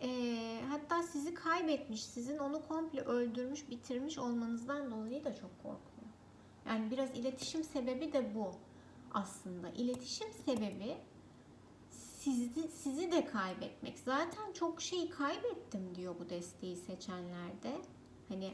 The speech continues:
aklınızdaki kişi. "Bir de onu mu kaybettim?" diyerek sizi aramış.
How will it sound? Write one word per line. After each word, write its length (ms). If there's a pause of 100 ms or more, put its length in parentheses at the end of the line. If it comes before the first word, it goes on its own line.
aklınızdaki 720
kişi. 360 (600)
"Bir 200
de 80
onu 240
mu 180
kaybettim?" 880
diyerek 400
sizi 300
aramış. 480